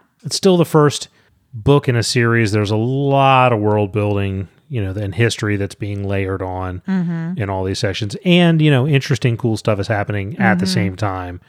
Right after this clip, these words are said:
Speaker 1: I'm looking forward to getting sort of deeper into the plot and what's gonna happen with Darujhistan, 'cause we s-, I still feel like there's a lot of, like, characters out there
Speaker 2: Mm-hmm.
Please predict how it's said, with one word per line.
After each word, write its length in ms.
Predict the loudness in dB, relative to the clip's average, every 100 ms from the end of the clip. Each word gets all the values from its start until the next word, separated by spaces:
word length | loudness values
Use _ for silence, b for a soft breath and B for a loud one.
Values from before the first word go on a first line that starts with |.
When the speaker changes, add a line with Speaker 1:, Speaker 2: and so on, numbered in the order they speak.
| b b b b _ _ _ -6
Speaker 1:
I'm 220 | -4 0
looking 340 | -2 0 -4
forward 480 | -2 0 2 2 0
to 40 | 0
getting 260 | -2 -2
sort 180 | -2 0
of 120 | 0
deeper 420 | 2 2 4 2 2
into 720 | 0 0 0 2 2 0 -4 b b b b b -10
the 80 | -6
plot 400 | 0 2 0 -2
and 160 | -4
what's 160 | -4 -4
gonna 160 | -6
happen 420 | -4 -6 -8 -8 -8
with 140 | -8
Darujhistan, 480 | -8 -8 -6 -4 0
'cause 160 | 2
we 60 | 2
s-, 100 | -2
I 140 | -2 -4
still 240 | 0 0
feel 180 | 2 2
like 160 | 2
there's 180 | 0 -2
a 60 | 0
lot 380 | -2 -2 -4 -4
of, 120 | -6
like, 280 | -12 -10 -2
characters 560 | 0 0 -4 -6 -4
out 180 | -6 -8
there 320 | -12 -12 -10 -4
Speaker 2:
Mm-hmm. 540 | -2 -2 -4 -6 -8